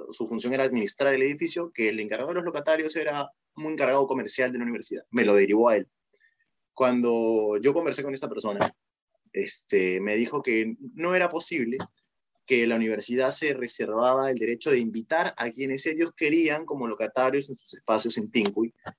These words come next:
que no era como que estaban los establecimientos libres, y, este, y, y el que tenga el dinero para ir y querer tomarlo, podía tomarlo, no. Ellos decidían a quién invitar.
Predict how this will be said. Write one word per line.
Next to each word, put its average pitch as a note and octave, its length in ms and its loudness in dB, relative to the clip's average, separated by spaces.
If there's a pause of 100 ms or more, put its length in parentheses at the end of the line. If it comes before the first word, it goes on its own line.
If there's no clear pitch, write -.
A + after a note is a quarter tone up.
(120)
que B2+ 120 4
no B2 140 4
era B2+ 400 4
como A2 200 0
que - 60 -4
estaban B2+ 320 -2
los A#2+ 100 -4
establecimientos D3 680 -4
libres, F3+ 440 2 (540)
y, A2+ 220 0
este, F2 840 -2 (120)
y, F#2 720 2 (180)
y B2 340 2
el A2+ 120 2
que G#2 120 0
tenga C3+ 240 0
el C#3+ 60 0
dinero C3 460 2
para G2+ 220 0
ir A#2+ 100 0
y C3 60 0
querer A#2+ 260 0
tomarlo, C#3 520 -4
podía G2+ 280 -2
tomarlo, F2+ 380 -10
no. F#2 220 -10
Ellos C3+ 360 6
decidían B2+ 380 4
a B2+ 60 -2
quién B2 160 0
invitar. A2 300 -2